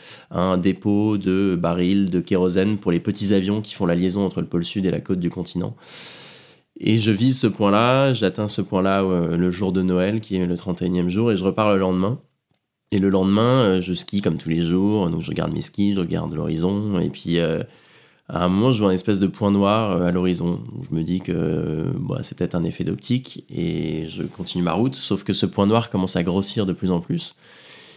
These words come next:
Et là, je m'arrête et je me, commence à regarder de près, je me dis, « Mais c'est quand même beaucoup trop gros pour que ce soit un skieur. » Finalement, ce point se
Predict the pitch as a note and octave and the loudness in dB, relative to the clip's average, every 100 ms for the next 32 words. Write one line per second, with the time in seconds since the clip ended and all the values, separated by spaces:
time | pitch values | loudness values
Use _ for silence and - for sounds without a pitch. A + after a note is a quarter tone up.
0 | _ - F2+ G#2 - F2+ - G#2+ B2+ G2 | _ -2 0 0 0 -4 0 0 0 -2
1 | E2+ F2 E2 D#2+ D#2+ D#2+ D#2 - F2 F#2 | -4 -4 -4 -4 -4 -4 -6 -6 -4 -4
2 | - D#2+ E2 F2 D#2+ - A2+ G2 E2 E2 | -4 -4 -2 -2 -4 -2 -2 0 -2 -2
3 | - - F2 F2 F#2 - - - G2 F2+ | -4 -2 0 0 0 -4 -12 -4 -2 0
4 | G2+ G2 A#2 A2+ F#2 - F2+ F#2 E2+ - | -2 2 0 0 -8 -6 -2 0 0 -2
5 | - F#2+ G#2 C3 - _ - - - - | 0 0 2 -2 -6 _ -20 -20 -20 -20
6 | - - G2+ G2+ G#2 F#2+ - A#2 A2+ A2 | -20 -2 2 2 2 -2 0 2 2 2
7 | - F#2+ F2 F2 E2+ | 0 0 2 2 2